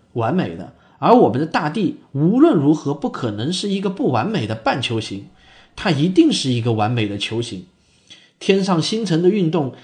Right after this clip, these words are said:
也一定是完美的圆形。自然之美其实就是图形和数字之美。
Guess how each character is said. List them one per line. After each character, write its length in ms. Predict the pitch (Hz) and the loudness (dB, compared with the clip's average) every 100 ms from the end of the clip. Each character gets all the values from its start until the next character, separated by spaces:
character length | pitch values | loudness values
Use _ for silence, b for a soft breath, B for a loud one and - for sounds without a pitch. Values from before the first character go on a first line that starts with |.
| B | B
也 160 | 131 156 | 0 2
一 160 | 214 | 0
定 240 | 214 311 190 | 0 0 0
是 140 | 143 | 0
完 200 | 117 110 | 0 0
美 140 | 123 | 0
的 80 | 104 | -2
圆 260 | 101 104 123 | -4 -4 -4
形。 300 | - 95 95 b b b b | -6 -12 -14 b b b b
自 200 | - 202 | -4 0
然 200 | 139 143 | 2 2
之 120 | 160 190 | 0 -2
美 320 | 143 92 b b | -2 -6 b b
其 320 | - - 156 | -4 0 0
实 240 | 220 - 156 | 0 0 0
就 140 | 180 | 0
是 100 | 120 | -2
图 340 | 110 - 156 233 | -6 -6 -4 -2
形 240 | 131 160 | -2 -2
和 180 | 180 160 | -2 -4
数 320 | - - 240 | -4 0 0
字 180 | - 151 | -2 -6
之 140 | 127 | -6
美。 160 | 117 | -8